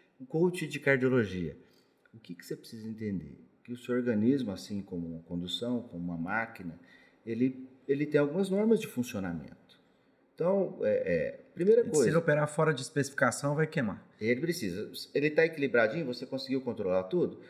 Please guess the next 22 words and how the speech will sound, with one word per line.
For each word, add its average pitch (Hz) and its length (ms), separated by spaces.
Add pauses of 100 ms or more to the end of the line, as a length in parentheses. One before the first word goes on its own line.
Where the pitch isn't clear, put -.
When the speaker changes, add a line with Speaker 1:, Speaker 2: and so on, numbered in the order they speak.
(200)
Speaker 1:
Então 147 160
agora 143 460
é 92 380 (580)
atividade 123 640
física 135 480 (1300)
rotineira, 101 720 (420)
constante. 117 500
Não 104 80
vai 117 100
querer 131 200
fazer 117 560 (120)
toda 196 260
a - 20
atividade 104 520
que 98 60
você 98 180
não 104 140
fez 92 240
nos 95 140
últimos 95 280
vinte 147 280
anos 135 380